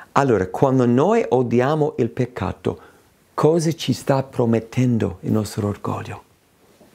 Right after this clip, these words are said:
Produce benedizioni? Produce veri benefici? O piuttosto ci inganna con false promesse che alla fine non ci danno nulla che non solo dolore e ci ruba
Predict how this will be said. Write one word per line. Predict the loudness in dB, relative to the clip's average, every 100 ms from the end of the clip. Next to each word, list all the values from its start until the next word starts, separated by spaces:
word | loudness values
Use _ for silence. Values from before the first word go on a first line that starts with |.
| _ _ _ _ _ _ _ _ _ -20 -20 -20 -8
Produce | 0 2 2 0 0
benedizioni? | 2 0 0 -2 0 0 0 -2 -6 _ _ _ _ _ _ _ _ _ _ _ _ _
Produce | 0 2 4 2 2 2 2
veri | 2 2 -2 -4
benefici? | 0 2 2 -2 -4 -4 -2 -2 -4 -18 _ -20 _ _ _ _
O | 0 0
piuttosto | 0 0 2 2 2 0 0 -2 -14 _ _
ci | 0 2
inganna | 4 2 2 0 0
con | -2 -2
false | 2 2 2 -2
promesse | 0 0 2 0 -2 -2 -2 -2 -8 _ _ _ _ _ _ _ _ _
che | 0 2 2 -2 -12 -2
alla | 0 0
fine | 0 2 2
non | 2 2
ci | 0 0
danno | 2 2 2
nulla | 2 0
che | 0 -2
non | -2 -2
solo | -2 0 2
dolore | 2 2 2 0
e | -2
ci | -4 -4 -4
ruba | 0 0 2 -4